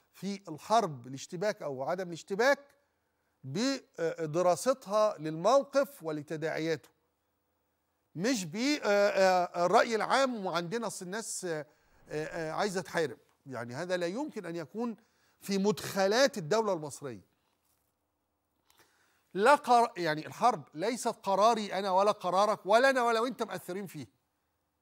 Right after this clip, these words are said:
لن نؤثر فيها خ-، في القرار... في القرار ده إطلاقًا، لأن الرأي العام المصري غالبًا لا يؤثر في أي قرارات للدولة المصرية. سلما وبالتأكيد حربا. فنراعي بعض بقى، نراعي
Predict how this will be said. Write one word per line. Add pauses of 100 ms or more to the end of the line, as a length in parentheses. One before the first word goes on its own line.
(1080)
لن
نؤثر
فيها
خ-،
في
القرار...
في
القرار
ده
إطلاقًا،
لأن
الرأي
العام
المصري (480)
غالبًا
لا
يؤثر
في
أي
قرارات
للدولة
المصرية. (800)
سلما (100)
وبالتأكيد
حربا. (1120)
فنراعي
بعض
بقى،
نراعي